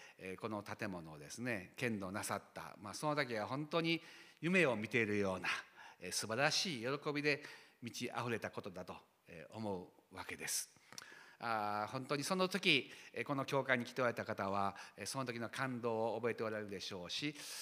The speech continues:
えー、またその後ですね、あの、救われた人たちも、えー、この街道に来る時にですね、大きな喜びを持って、えー、来てくださっているかと思います。あのー、これは、<clears throat> 私たちの森山の教会、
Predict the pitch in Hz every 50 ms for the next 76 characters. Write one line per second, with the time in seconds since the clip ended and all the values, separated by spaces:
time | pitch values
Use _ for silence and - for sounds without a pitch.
0 | - - - - 110 113 107 104 107 127 147 147 135 127 - 202 202 190 185 190
1 | 196 196 - 202 190 190 - - 175 180 190 190 - - - - 120 117 107 -
2 | - - 165 147 123 107 107 95 - 123 110 - - - 104 107 131 135 110 -
3 | - - - - - - 101 104 101 101 98 - 120 110 101 - 104 101 101 98
4 | 98 95 92 87 - 101 98 98 98 101 - - - - _ - - 113 - 107
5 | 92 85 78 80 - - 104 117 131 131 107 104 - - - - 117 107 - 101
6 | 92 95 113 123 120 - 127 113 120 113 107 107 104 98 - - - 151 151 147
7 | - - - - 95 104 101 98 - - - 110 104 - 104 107 98 - 104 98
8 | - - 107 101 101 - 92 - 95 95 110 113 110 113 120 117 - - - -
9 | - - - - - - - - - - - - - - - 147 156 160 151 151
10 | 147 143 143 139 135 135 131 131 131 - - - - - 262 247 220 202 160 -
11 | - - - - 175 196 170 - - - - - - - - - 147 - 214 190
12 | - 175 - - 131 117 110 117 196 247 240 202 151 131 117 107 98 - 123 107
13 | 98 - 104 92 92 92